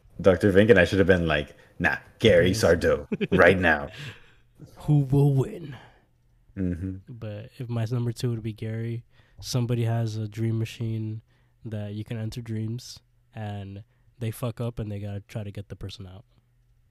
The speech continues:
Speaker 1: My number two also would have been Gary, just something to do with Doctor Who, you know, some out there concept.
Speaker 2: So there you have it. Um,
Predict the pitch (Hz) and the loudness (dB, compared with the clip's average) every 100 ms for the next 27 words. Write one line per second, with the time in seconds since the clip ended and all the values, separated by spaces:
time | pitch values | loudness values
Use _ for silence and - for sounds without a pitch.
0 | _ _ - - 98 95 92 90 92 82 | _ _ -16 -4 0 2 0 0 2 4
1 | 76 - 87 78 73 76 73 71 71 73 | 4 4 -4 -6 -6 -6 -4 -2 -2 -4
2 | - - - _ - 95 78 80 76 76 | -10 -16 -16 _ -2 0 0 -2 -4 -4
3 | 76 - 76 - - 80 - - 87 85 | -6 -4 -6 -6 -12 -14 -16 -18 -18 -18
4 | - - 82 82 78 76 - - - 80 | -18 -10 -8 -6 -6 -6 -4 -6 -6 -14
5 | - - _ _ _ - 185 - _ _ | -16 -20 _ _ _ -14 -14 -14 _ _
6 | _ _ _ - - - _ _ _ _ | _ _ _ -20 -20 -20 _ _ _ _
7 | - 170 175 175 170 175 127 139 - _ | -8 0 4 6 6 4 2 -4 -8 _
8 | - 160 143 131 123 117 117 107 | -2 2 4 2 0 -2 -4 -6